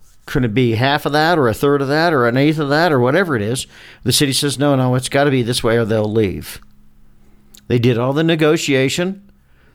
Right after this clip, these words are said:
They did all the prep. They did all the documentation. They've got it developed and on our desk. And we as single individuals, nine of us, okay,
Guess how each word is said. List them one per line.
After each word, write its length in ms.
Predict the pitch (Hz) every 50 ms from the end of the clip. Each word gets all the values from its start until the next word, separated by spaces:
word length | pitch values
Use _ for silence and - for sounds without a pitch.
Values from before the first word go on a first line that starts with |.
| _ -
They 180 | - 113 110 104
did 280 | 95 - 110 127 113 113
all 200 | 131 135 147 156
the 80 | 160
prep. 560 | 156 - - 156 151 147 165 - - - -
They 100 | - 113
did 200 | 113 113 117 117
all 160 | 131 143 156 160
the 100 | 165 147
documentation. 1040 | 156 160 160 165 - - 160 165 165 156 - 147 139 143 139 - 175 165 175 175 - - - - _ _ - -
They've 100 | 95 90
got 180 | - 135 135
it 300 | 135 - - - - -
developed 480 | - 143 120 127 151 160 175 180 - -
and 160 | 131 123 127
on 180 | 135 139 143 143
our 140 | 151 165
desk. 480 | 143 143 131 127 135 147 - - - - - - - - - - - - - - - - - - - -
And 180 | - 117 120 123
we 300 | 151 180 202 214 202 160
as 340 | - 139 131 117 - - - - -
single 760 | - - - - - 147 185 220 240 233 247 247 240 226 -
individuals, 1080 | 107 135 170 185 151 180 165 151 170 156 107 101 104 85 - - - - - - - - - - - - - - - - - -
nine 300 | 107 123 135 151 160 151
of 120 | 123 98
us, 280 | - - - - - - _ _ _ _ _ - - - - _ _ - - - - -
okay, 320 | - 113 120 120 113 -